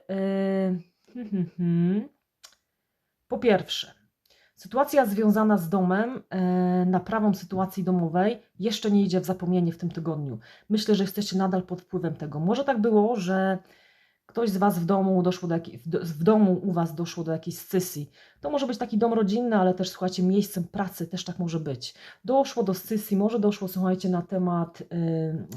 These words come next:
do kłótni, może do jakichś tam, słuchajcie, rozmów, na tematy jakichś używek, może na tematy jakichś niezdrowych zachowań, e, i generalnie też mogło chodzić tutaj o kasę.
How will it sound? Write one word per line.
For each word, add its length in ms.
do 100
kłótni, 460
może 200
do 80
jakichś 200
tam, 160
słuchajcie, 380
rozmów, 500
na 100
tematy 360
jakichś 280
używek, 520
może 220
na 60
tematy 320
jakichś 320
niezdrowych 520
zachowań, 640
e, 360
i 320
generalnie 1200
też 200
mogło 260
chodzić 280
tutaj 200
o 80
kasę. 440